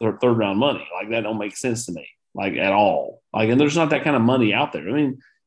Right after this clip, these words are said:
like, the schools can't pay. So you're really looking at boosters, donors, and or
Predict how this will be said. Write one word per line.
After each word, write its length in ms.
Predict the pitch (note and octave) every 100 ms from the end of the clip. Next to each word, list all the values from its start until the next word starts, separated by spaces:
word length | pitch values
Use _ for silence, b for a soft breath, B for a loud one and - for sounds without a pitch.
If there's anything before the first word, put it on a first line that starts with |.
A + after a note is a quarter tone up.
| -
like, 320 | A#2 - -
the 100 | B2+
schools 640 | A#2+ - E3+ G#3 G3 D#3
can't 480 | - D#3 B2 - D#2
pay. 580 | - C#3+ E2+ B1+ C2 - _ _ _ b b
So 140 | - B2+
you're 220 | C3 C3+
really 240 | E3+ E3
looking 300 | C#3 B2 A#2+
at 220 | F2+ - _ _ _ _ C#3
boosters, 480 | D3+ D#3+ - B2
donors, 600 | B2+ B2+ B2 A#2+ A#2 A2+ -
and 220 | B2 A#2+
or 460 | A#2+ A#2 G#2+ G2+